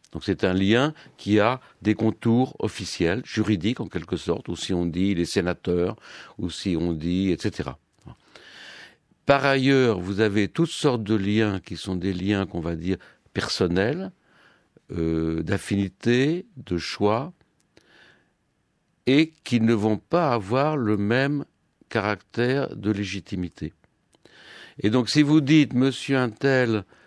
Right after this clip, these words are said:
euh, pense qu'il faut développer les voitures en France parce qu'il est cadre chez Renault, on dira, c'est normal. On dira pas, c'est un complot. On dira pas que c'est le complot de Renault.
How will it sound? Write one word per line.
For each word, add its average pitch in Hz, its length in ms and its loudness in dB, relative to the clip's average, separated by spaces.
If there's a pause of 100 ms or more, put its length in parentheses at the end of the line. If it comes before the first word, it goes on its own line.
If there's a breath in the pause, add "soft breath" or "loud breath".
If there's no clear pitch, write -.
(280 soft breath)
euh, 101 600 6 (440)
pense 135 420 2
qu'il 107 180 -2
faut 127 240 0
développer 110 720 0
les 113 160 2
voitures 107 420 0
en 104 100 -2
France 127 460 -4
parce - 340 -8
qu'il 110 220 -2
est 107 80 0
cadre 120 340 2
chez 110 160 -2
Renault, 95 360 2 (960)
on 78 80 -8
dira, 80 260 -4
c'est - 120 -8
normal. 90 380 -2 (1000 loud breath)
On - 40 -10
dira 80 160 -2
pas, 113 120 -2
c'est 104 140 -4
un 92 60 -2
complot. 104 400 -2
On 73 40 -10
dira 78 200 -6
pas 101 120 -6
que - 80 -10
c'est - 80 -8
le 80 140 -6
complot 87 420 -8
de 85 80 -4
Renault. 82 320 -2